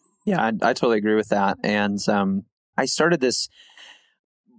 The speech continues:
project, uh, but, you know, this book that I think we're gonna talk about at some point, really because I had had a similar experience as yours where I kind of fell into this thing that I never quite anticipated. And I thought, "That's weird. Like, you need to have a plan."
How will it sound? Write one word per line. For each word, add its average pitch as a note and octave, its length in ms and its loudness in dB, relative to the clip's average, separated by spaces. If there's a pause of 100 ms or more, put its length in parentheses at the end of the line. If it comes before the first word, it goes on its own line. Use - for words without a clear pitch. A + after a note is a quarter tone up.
(180)
project, C3 600 0
uh, A#2 160 4
but, G#2+ 160 0
you G#2 100 -2
know, G#2+ 80 -4
this G2+ 120 -6
book B2 240 -4
that G#2+ 140 0
I G#2 40 -8
think A#2 100 -6
we're G#2+ 60 -2
gonna G#2+ 140 0
talk A2+ 140 0
about A2 140 0
at - 80 -2
some B2+ 160 -2
point, A#2+ 320 0 (140)
really D3 520 2
because C#3+ 340 -2
I B2+ 140 4
had C3 140 -2
had D3 160 2
a F#3 40 0
similar E3+ 220 -2
experience B2 580 -4
as A#2+ 180 -2
yours G2+ 460 0
where G#2 500 0
I G#2+ 80 0
kind - 160 -4
of - 80 -2
fell G3 440 2
into E3+ 200 0
this D3+ 240 -2
thing A2 220 -2
that A2 140 0
I G#2 80 0
never B2+ 260 0
quite C3+ 280 0
anticipated. A#2 1000 -2 (680)
And C#3 240 2
I C#3 60 0
thought, E3 180 2
"That's D4 200 0
weird. G#2+ 320 0
Like, A2+ 320 0 (240)
you C#3 260 0
need D3 220 0
to C#3 80 -4
have A#2+ 120 -2
a G2 60 -2
plan." - 520 -6